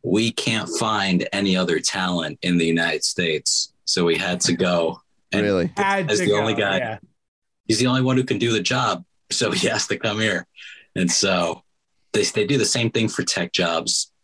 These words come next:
Speaker 1: Uh,
Speaker 3: Yeah.
Speaker 1: it, it's crazy. You can't find a single person in your own country, but, you know, that's, that, that's, that's what keeps, uh, keeps Facebook looking at us, and
Speaker 2: Yeah.
Speaker 1: it's
Speaker 3: Yeah.
Speaker 1: probably someone who can't even read your messages.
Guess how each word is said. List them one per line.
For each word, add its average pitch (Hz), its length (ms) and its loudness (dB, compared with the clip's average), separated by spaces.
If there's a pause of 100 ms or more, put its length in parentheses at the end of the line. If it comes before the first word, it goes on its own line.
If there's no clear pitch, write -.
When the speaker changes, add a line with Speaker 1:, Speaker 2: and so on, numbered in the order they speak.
(280)
Speaker 1:
Uh, 156 280 0
Speaker 3:
Yeah. 123 220 -2 (140)
Speaker 1:
it, - 100 -4 (160)
it's - 160 0
crazy. 95 400 2
You 87 60 0
can't 92 240 -2
find 90 200 0
a 78 40 0
single 85 300 0
person 87 420 0
in 78 60 -2
your 78 140 0
own 73 100 -4
country, 80 460 -4
but, 76 220 -2 (400)
you 92 80 -2
know, 73 160 -4 (140)
that's, - 420 -2
that, 98 320 -4
that's, - 420 -2
that's 95 200 -2
what 90 100 0
keeps, - 400 0
uh, 82 320 0 (540)
keeps - 260 2
Facebook 92 460 0
looking 85 320 0
at 80 160 0
us, - 320 0
and 76 280 -6 (440)
Speaker 2:
Yeah. 92 240 2
Speaker 1:
it's - 260 -2
Speaker 3:
Yeah. 135 300 0
Speaker 1:
probably 95 280 0
someone 98 200 4
who 87 80 2
can't 92 200 0
even 85 400 -2 (100)
read 90 280 2
your 85 120 0
messages. - 800 0